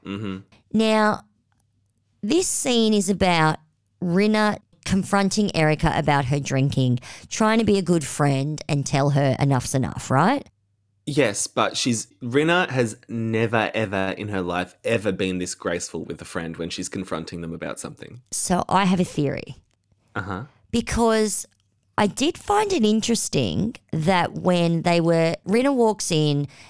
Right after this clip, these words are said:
Speaker 2: and so this little faux meeting is wrapping up. One guy leaves and she tells Mikey to stay.
Speaker 1: Mm-hmm.
Speaker 2: And then when Rinna tells her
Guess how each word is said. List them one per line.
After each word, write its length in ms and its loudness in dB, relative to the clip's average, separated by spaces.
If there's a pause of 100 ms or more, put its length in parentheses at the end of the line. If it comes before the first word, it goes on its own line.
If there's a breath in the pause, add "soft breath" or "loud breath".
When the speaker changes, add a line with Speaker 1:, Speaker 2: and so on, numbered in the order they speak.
Speaker 2:
and 200 0
so 160 2
this 200 2
little 220 2
faux 560 0
meeting 720 0
is 160 -2
wrapping 380 2
up. 320 -2 (400 loud breath)
One 300 2
guy 220 4
leaves 540 2
and 140 0
she 120 -2
tells 400 2
Mikey 440 0
to 160 -4
stay. 640 0 (420)
Speaker 1:
Mm-hmm. 400 -4 (600 soft breath)
Speaker 2:
And 240 2
then 460 2
when 260 2
Rinna 360 2
tells 460 2
her 520 4